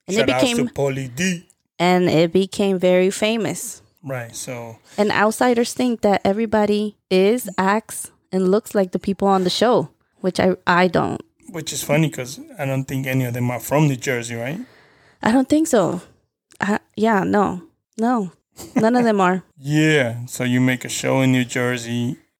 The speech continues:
Speaker 2: about New Jersey from people that are not from New Jersey.
Speaker 1: That's M T, M T V for you.
Speaker 2: Way to go. So,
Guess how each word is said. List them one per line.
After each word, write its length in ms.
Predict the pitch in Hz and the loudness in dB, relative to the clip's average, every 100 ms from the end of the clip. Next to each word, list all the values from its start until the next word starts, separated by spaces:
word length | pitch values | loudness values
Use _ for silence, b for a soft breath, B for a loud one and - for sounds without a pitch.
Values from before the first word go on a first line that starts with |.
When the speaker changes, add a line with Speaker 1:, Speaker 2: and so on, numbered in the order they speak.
| - | -6
Speaker 2:
about 500 | 131 135 139 135 - | 0 2 4 0 -2
New 220 | 170 127 | 0 0
Jersey 400 | 127 123 120 135 | -2 -4 -6 -10
from 240 | - 135 | -10 -10
people 260 | - 135 135 | -10 -10 -8
that 120 | 127 | -6
are 80 | 123 | -4
not 260 | 120 143 - | -4 -4 -8
from 280 | - 127 | -8 -6
New 100 | 123 | -6
Jersey. 480 | 123 135 127 143 135 135 _ _ | -8 -10 -10 -12 -14 -16 _ _
Speaker 1:
That's 200 | 196 196 | -4 -4
M 180 | - 202 | -2 -2
T, 240 | 190 202 202 - | 0 -2 -2 -2
M 140 | 208 | -2
T 140 | - 208 | 0 -2
V 160 | 196 | -2
for 120 | - 175 | -2 -2
you. 220 | 175 185 156 | -2 -6 -8
Speaker 2:
Way 160 | 143 165 | -2 0
to 80 | 196 | 2
go. 240 | 175 131 - _ _ | 0 0 -8 _ _
So, 680 | - 160 147 143 143 139 156 | -4 2 4 4 2 0 -6